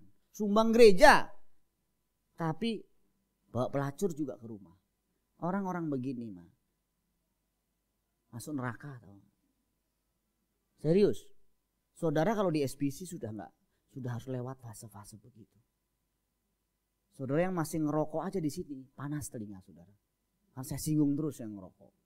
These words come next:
Yang narkoba misalnya kalau masih ada, bukan saya singgung, saya tabrak. Terus.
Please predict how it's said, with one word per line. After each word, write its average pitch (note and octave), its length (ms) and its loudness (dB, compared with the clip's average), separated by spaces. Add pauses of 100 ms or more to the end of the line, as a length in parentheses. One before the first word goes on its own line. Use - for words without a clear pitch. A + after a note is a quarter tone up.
(1040)
Yang A2 160 -8
narkoba C3+ 640 4
misalnya D3 400 -2
kalau C#3 160 2
masih C3+ 240 -2
ada, C3 400 -4 (240)
bukan C3 240 -2
saya D3 160 2
singgung, D#3+ 480 0 (160)
saya D3+ 80 -6
tabrak. E3+ 560 6 (3250)
Terus. A#3+ 400 10